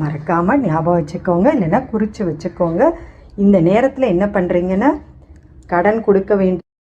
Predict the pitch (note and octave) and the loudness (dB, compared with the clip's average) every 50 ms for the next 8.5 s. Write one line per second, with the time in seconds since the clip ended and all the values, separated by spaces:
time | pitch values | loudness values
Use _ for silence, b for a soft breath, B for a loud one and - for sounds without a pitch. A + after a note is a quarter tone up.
0 | _ _ _ _ _ - F#3+ E3+ E3 F3 F#3+ F#3+ F#3+ - - F3 F#3+ B3 D#4+ - | _ _ _ _ _ -2 2 4 4 6 4 2 0 0 0 2 4 4 2 2
1 | - F3 D#3+ D#3 F#3+ - - - C4 E4 F4 - - - b b b b b b | -2 -4 -2 -2 -4 -6 0 2 2 2 2 0 -6 -20 b b b b b b
2 | b b b b b b b b b b _ - - F3+ F3 E3 - F3+ F3 F3+ | b b b b b b b b b b _ -4 -2 -2 -2 -2 -2 0 2 2
3 | G#3 G3+ G#3 G3+ G3+ - F#3+ F#3 G3+ G3 G3+ G3+ F#3+ F#3 F#3+ B3 D#4 - - - | 2 4 2 0 2 0 -2 -2 -2 -4 -2 0 0 2 2 2 2 0 -2 -6
4 | E3+ D#3 D#3 D3+ D#3 F3+ F3 F3 G#3+ G#3+ G#3+ G#3 G#3 - F3+ F3+ F#3+ F#3+ F#3+ F#3+ | -6 -4 -4 -4 -2 -2 0 0 2 2 2 0 0 0 0 0 0 0 0 0
5 | G3+ G#3 D4+ D#4+ - - D4 D4+ F4 F#4+ F#4+ F#4 F4 C4 G3 - - E3+ D3+ - | 0 0 -2 -4 0 2 4 4 4 2 0 0 0 0 0 -2 -6 -6 -4 -6
6 | A3+ A3 - F#3+ - - - G3 F#3 F#3 F#3 G3 C#4 D#4+ D#4+ - - - - G#3 | -8 -4 -4 -4 -4 -4 -4 -2 -2 -2 0 2 2 2 2 -2 -10 -8 0 4
7 | G#3 A3 A#3+ C4 C4+ C4 - B3+ A3 F#3 F3+ E3+ E3 E3 D#3+ - E3+ E3 F3 E3+ | 6 6 6 6 4 2 2 2 2 4 4 4 2 2 0 0 0 0 2 2
8 | G#3 G3+ G3+ - F3 D#3+ E3+ E3 - - | 0 0 0 0 2 2 2 2 2 2